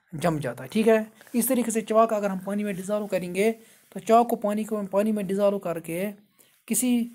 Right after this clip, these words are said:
टाइम के लिए अगर हम चॉक, अ, वाले पानी को रखेंगे बीकर में तो चॉक पार्टिकल जो है वो, अ, बॉटम पे सेटल होते हैं, है ना। These are called suspensions। वो इनकी जो कंपोजिशन वो सेम नहीं होती है, ठीक है। इसी तरीके से sand in water, sand particles in water, ये भी एक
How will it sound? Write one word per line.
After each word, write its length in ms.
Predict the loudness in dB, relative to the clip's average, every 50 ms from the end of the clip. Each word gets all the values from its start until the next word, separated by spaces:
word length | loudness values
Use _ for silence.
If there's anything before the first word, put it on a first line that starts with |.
| -14 _ 0
टाइम 200 | 2 2 2 2
के 120 | 0 -2
लिए 80 | 0 0
अगर 180 | 0 0 -2
हम 100 | -4 -4
चॉक, 420 | -6 -4 -2 0 0 0 -2 -4 _ -12
अ, 280 | -10 -10 -8 -8 -10 -10 -12 -14 -14 -14 -12 -8 -6
वाले 200 | -4 -4 -4 -4
पानी 280 | -4 -4 -4 -2 -4
को 340 | -4 -4 -6 -6 -6 -6 -10 -14 -20 _ _ _ _ _ -6
रखेंगे 380 | -4 -4 -2 -2 -2 -2 -2 -2
बीकर 340 | -2 -4 -2 0 0 0 0
में 260 | -2 -4 -6 -8 -10
तो 240 | -14 _ _ _ _
चॉक 280 | -2 2 2 2 2 2
पार्टिकल 360 | 0 -2 -2 -2 -6 -8 -8 -8
जो 140 | -8 -8
है 100 | -8 -6
वो, 340 | -4 -2 -2 -2 -2 -2 -6 -12 _ _ _ _ _ _
अ, 60 | -10 -8
बॉटम 420 | 0 4 6 6 6 4 0 -4
पे 80 | -6 -6
सेटल 260 | -6 -6 -8 -8 -8
होते 220 | -10 -10 -10 -6
हैं, 60 | 0
है 80 | 4 4
ना। 260 | 4 4 2 -2 -8 -18 _ _ _ -2 0
These 220 | 2 4 4 2
are 100 | 2 2
called 300 | 0 -2 -2 -2 -2 0
suspensions। 580 | 0 0 -2 -4 -10 -12 -12 -14 -18 -20 -20 _ _ _ _ _ _ -2 2
वो 140 | 4 4
इनकी 320 | 4 4 2 2 2 2 2
जो 120 | 2 2
कंपोजिशन 400 | 2 0 0 0 0 -2 -2 -2
वो 100 | -4 -4
सेम 260 | -4 -4 -4 -4 -4
नहीं 180 | -4 -6 -6 -6
होती 280 | -6 -6 -6 -8 -10 -10
है, 60 | -4
ठीक 160 | -2 0 2
है। 220 | 2 2 2 -2 -6 -16 -20 _ _ _ _ _ _ -8
इसी 180 | -6 -4 0 4
तरीके 300 | 4 4 6 4 4 2
से 120 | 2 0
sand 420 | 0 2 2 4 4 4 2 0
in 100 | 2 4
water, 380 | 6 6 6 4 0 -4 -4 -2
sand 220 | -2 -2 -2 0
particles 400 | 2 2 2 2 2 -2 -2 -4
in 80 | -4 -4
water, 260 | -2 -2 -2 -2 -4
ये 240 | -4 -4 -2 -2 -4
भी 120 | -4 -4
एक 180 | -6 -6 -6